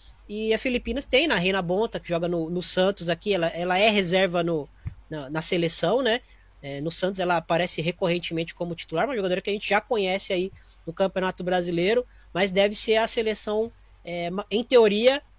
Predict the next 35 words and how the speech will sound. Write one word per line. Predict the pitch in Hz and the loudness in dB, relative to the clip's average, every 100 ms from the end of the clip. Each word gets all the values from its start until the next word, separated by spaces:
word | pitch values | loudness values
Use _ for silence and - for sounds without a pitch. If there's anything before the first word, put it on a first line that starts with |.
| - | -10
mais | 190 214 - | -4 -4 0
fraca | 214 214 233 | 0 0 -2
do | 214 | -2
grupo, | 202 226 269 | 0 -2 -2
mas | 269 269 | -6 -4
assim, | 277 - 196 131 - - - | -2 0 -2 -4 -12 -20 -10
é, | 170 156 127 | -6 -6 -2
talvez | 202 190 233 | 2 4 4
uma | 262 | 2
primeira | 254 240 240 214 | 0 2 2 2
fase | 233 226 226 | 2 2 0
até | - | -4
pra | 226 240 | -4 -4
trazer | 240 240 202 220 | -2 -2 0 0
confiança, | - 226 - 214 208 240 - 160 - - - - - | -2 -6 -2 0 2 0 0 -4 -6 -20 -20 -20 -14
se | - 175 | -8 -8
tudo | - 226 233 | -4 -4 0
der | 202 | 2
certo, | 196 - 190 196 | 2 2 0 -2
pra | 208 | -4
essa | 202 220 | -2 0
Noruega, | 214 220 208 196 | 0 0 2 0
que | 214 - | -6 -2
tem | 190 262 | 0 2
um | |
grande | 254 226 214 | 2 2 2
elenco, | 208 180 202 - 330 - - - - - - | 0 0 -2 -6 -18 -20 -20 -20 -20 -20 -12
ah, | 151 165 160 | -6 -4 -2
falta | - 190 185 | 2 2 2
agora | 190 190 | 0 0
ter | 202 214 | 0 0
um | |
grande | 233 220 233 | 2 0 0
time, | - 233 202 | -6 -6 -6
né? | 143 | -6